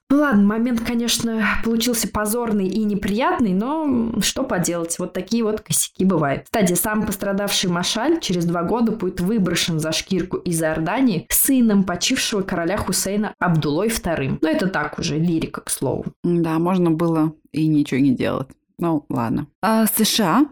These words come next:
Speaker 2: и остальные страны тем временем продолжали прилагать много усилий для урегулирования этого конфликта. Ну, мне кажется, что нет смысла в нашем подкасте пересказывать все эти договоры, переговоры, дипломатические поездки и прочее, так как это не наша тематика.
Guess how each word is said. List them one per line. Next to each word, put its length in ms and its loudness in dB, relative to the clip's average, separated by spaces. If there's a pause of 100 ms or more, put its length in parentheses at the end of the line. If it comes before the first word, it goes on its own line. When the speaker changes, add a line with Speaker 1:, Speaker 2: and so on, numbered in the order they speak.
(300)
Speaker 2:
и 80 2
остальные 480 4
страны 380 2
тем 200 2
временем 520 6
продолжали 640 2
прилагать 720 -2 (160)
много 380 2
усилий 580 0
для 180 -2
урегулирования 800 2
этого 220 -4
конфликта. 600 -6 (120)
Ну, 260 -2 (180)
мне 200 2
кажется, 360 -2
что 220 -2
нет 220 2
смысла 320 -2
в 20 0
нашем 320 2
подкасте 540 -4
пересказывать 640 -4
все 180 -4
эти 160 -6
договоры, 580 0
переговоры, 800 0
дипломатические 800 -4
поездки 400 -4
и 20 -8
прочее, 500 0
так 200 -6
как 160 -4
это 160 -6
не 100 2
наша 260 2
тематика. 800 0